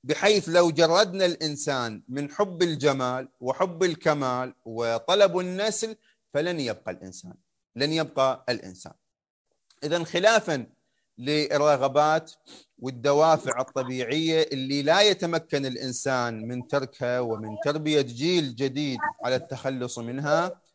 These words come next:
الحاجات الثانوية، الحاجات الطبيعية الثانوية اللي هي العادات، يمكن ماذا؟ يمكن، آه، الإنسان أن يربي نفسه على تركها، يمكن أن يتخلص منها من خلال التربية، ويمكن أن يربي جيلاً جديداً من البشر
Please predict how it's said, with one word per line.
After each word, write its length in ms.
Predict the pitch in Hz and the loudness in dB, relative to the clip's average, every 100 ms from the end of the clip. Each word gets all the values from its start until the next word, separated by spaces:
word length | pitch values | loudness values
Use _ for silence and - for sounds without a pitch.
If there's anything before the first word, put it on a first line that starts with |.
| - _ _ | -20 _ _
الحاجات 720 | 117 117 - 143 135 165 196 190 | -8 -6 -2 -2 0 0 0 0
الثانوية، 840 | - 151 143 139 127 127 127 135 | 0 0 0 -2 -6 -6 -4 -4
الحاجات 580 | 139 120 117 120 151 151 | -6 -8 -8 -2 -4 -4
الطبيعية 680 | - 123 120 117 175 196 | -8 -6 -6 -4 0 2
الثانوية 720 | 165 - 127 120 117 117 120 | 0 -2 -6 -4 -8 -8 -8
اللي 220 | 117 110 123 | -8 -8 -4
هي 160 | 143 | 0
العادات، 840 | 135 120 131 127 131 131 147 165 - _ _ _ - | 0 0 0 0 0 4 2 0 -8 _ _ _ -2
يمكن 460 | 160 185 - 165 | 0 0 0 2
ماذا؟ 280 | 165 160 156 | 4 6 6
يمكن، 680 | 156 170 156 - 120 107 - _ | 6 2 -2 -6 -8 -8 -12 _
آه، 300 | 107 107 101 | -6 -4 -4
الإنسان 560 | 117 117 131 151 147 123 | -4 -4 -4 -2 -2 -2
أن 120 | 120 | -4
يربي 440 | 117 143 143 123 | 2 0 2 -4
نفسه 380 | 127 156 135 120 | -2 -2 2 0
على 260 | 110 120 110 | 2 0 2
تركها، 400 | 143 147 160 151 | 0 -2 0 0
يمكن 260 | 143 143 | 0 -4
أن 60 | 113 | -6
يتخلص 520 | 107 110 135 143 139 | -6 -2 0 2 -2
منها 200 | 147 151 | -4 -2
من 100 | 143 | -2
خلال 180 | 143 147 | 0 0
التربية، 600 | 143 147 143 151 156 160 _ _ _ _ | 2 -2 -2 -2 -2 -4 _ _ _ _
ويمكن 960 | 127 139 175 190 185 - 185 185 185 165 135 | 0 2 2 0 -4 -2 0 0 -4 -8 -4
أن 300 | 143 156 147 | -2 -2 0
يربي 840 | 143 151 170 135 131 131 127 123 | 2 2 2 0 -2 0 0 0
جيلاً 500 | 113 151 165 135 127 | -2 -2 0 2 0
جديداً 1000 | 127 117 135 127 180 196 170 196 196 185 | -2 0 0 0 -2 -2 -4 -4 -4 -6
من 200 | 135 175 | -4 0
البشر 680 | 202 196 147 147 151 156 175 | 2 0 2 2 4 4 2